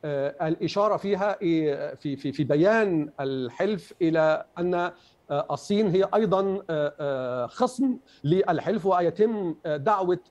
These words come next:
رئيس الوزراء الياباني ور-، ورئيس، آه، كوريا الجنوبية، وهو ما يعد، آه، آه، تغيير في سياسة الحلف تجاه الصين. وبالتالي الصين تدرك أن الفترة المقبلة هناك المزيد من الضغوط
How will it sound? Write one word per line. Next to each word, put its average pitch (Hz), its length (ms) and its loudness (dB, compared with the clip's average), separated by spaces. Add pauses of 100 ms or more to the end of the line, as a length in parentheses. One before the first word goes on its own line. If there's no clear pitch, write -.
رئيس 175 300 -4
الوزراء 160 340 -2
الياباني 185 400 2
ور-، 156 400 2
ورئيس، 147 640 -4
آه، 127 360 2 (200)
كوريا 196 240 2
الجنوبية، 160 440 0
وهو 185 300 0
ما 160 160 -2
يعد، 160 560 -4 (100)
آه، 147 260 -2
آه، 147 100 -2
تغيير 180 640 2 (240)
في 175 100 -2
سياسة 196 400 -2
الحلف 180 360 -2
تجاه 170 360 -2
الصين. 214 340 -2
وبالتالي 214 600 0 (260)
الصين 247 340 -2
تدرك 208 440 0
أن 175 140 0
الفترة 165 520 0
المقبلة 214 440 2
هناك 175 300 -4
المزيد 214 500 0
من 202 120 2
الضغوط 180 480 0